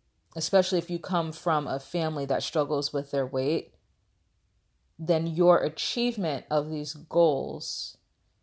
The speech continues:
and your ability to be able to maintain that achievement, that is what's going to break the stronghold in your family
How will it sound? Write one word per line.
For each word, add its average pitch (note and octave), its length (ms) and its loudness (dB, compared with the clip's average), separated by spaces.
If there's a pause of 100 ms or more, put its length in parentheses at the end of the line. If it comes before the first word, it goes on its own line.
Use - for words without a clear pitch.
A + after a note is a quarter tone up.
(360)
and E3 720 2 (380)
your E3 800 8
ability D#3+ 460 4
to E3 160 -8
be D#3 180 0
able D3+ 200 0
to D#3 160 -8
maintain D#3 1000 -4 (300)
that D3+ 120 4
achievement, E3 720 -2 (640)
that F3 320 8
is E3 140 0
what's D#3 180 2
going D#3 240 -2
to D3 60 -4
break C#3+ 260 -2
the C#3 80 -6
stronghold C#3 640 -8
in D3 160 -8
your C3+ 140 -8
family C#3+ 560 -6